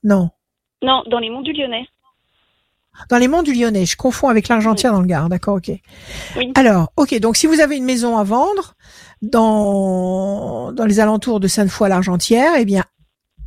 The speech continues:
Speaker 1: contactez-nous, on vous mettra en contact avec Émilie.
Speaker 2: Parfait.
Speaker 1: Alors, l'homme,
Speaker 2: <laughs>
Speaker 1: ici, le huit, voilà, c'est toujours ça, une bouée de plus,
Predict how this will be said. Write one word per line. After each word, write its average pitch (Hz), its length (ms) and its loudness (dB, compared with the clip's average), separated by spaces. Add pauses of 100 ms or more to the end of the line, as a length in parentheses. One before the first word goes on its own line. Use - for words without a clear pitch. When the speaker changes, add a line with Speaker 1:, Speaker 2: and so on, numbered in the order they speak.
Speaker 1:
contactez-nous, 285 760 0
on 269 80 4
vous 277 120 0
mettra 262 280 -2
en 233 80 0
contact 226 360 0
avec 202 200 2
Émilie. 170 360 0 (880)
Speaker 2:
Parfait. 214 160 -2
Speaker 1:
Alors, 170 260 2
l'homme, 214 440 2
Speaker 2:
<laughs> 262 60 -8
Speaker 1:
ici, 208 340 -4
le 202 120 0
huit, - 560 -6
voilà, 185 220 0
c'est - 160 -6
toujours 226 260 -4
ça, 196 220 -2 (100)
une 208 180 0
bouée 214 200 2
de 185 60 -4
plus, - 580 -4